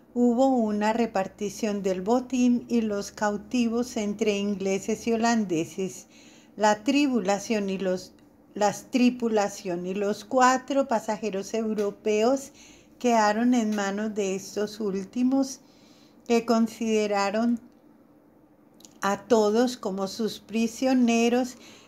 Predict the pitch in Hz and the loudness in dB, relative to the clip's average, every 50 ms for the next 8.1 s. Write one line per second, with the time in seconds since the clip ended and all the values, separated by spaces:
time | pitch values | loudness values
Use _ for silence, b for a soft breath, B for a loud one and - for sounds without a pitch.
0 | B B 233 226 220 220 214 208 214 - - 220 214 208 202 202 202 - 208 196 | B B -2 0 2 2 0 0 -2 -4 -4 -4 -2 -2 -4 -4 -4 -4 -4 -4
1 | 196 214 220 220 220 208 202 208 202 - - 214 202 196 196 190 - - 226 226 | -2 -2 0 0 0 0 0 -2 -6 -6 -4 -2 0 0 0 -2 -4 -4 -2 0
2 | 220 208 202 196 202 - 208 202 185 190 190 190 185 185 185 185 170 175 175 185 | 0 0 0 -2 -2 -4 -4 -4 -2 0 0 0 -2 -2 -4 -4 -4 -4 -4 -6
3 | 180 B B B B B B B B - 214 214 214 214 196 208 214 214 214 214 | -6 B B B B B B B B -2 0 0 0 0 4 4 4 4 4 2
4 | - - - 277 269 247 214 202 190 196 202 202 185 196 190 190 196 190 - - | -2 -2 2 2 2 4 2 2 0 -2 -2 -4 -2 -2 -2 -2 -2 -6 -8 -14
5 | - - _ - 220 226 220 220 226 202 196 190 190 - - 202 190 185 185 185 | -20 -18 _ -2 0 0 0 -2 -2 -2 -2 -2 -4 -4 -4 0 2 2 2 2
6 | 196 202 208 226 233 247 247 - - - 196 190 202 202 202 - 220 208 202 208 | 0 0 0 0 2 2 0 0 -4 -6 -6 -6 -6 -6 -8 -4 0 2 2 0
7 | 208 - 202 196 196 196 190 196 202 190 185 214 233 247 247 247 - - - 277 | 0 -4 -6 -6 -4 0 0 0 0 0 2 2 2 4 2 0 -4 -6 -2 -2
8 | 269 269 | -2 -2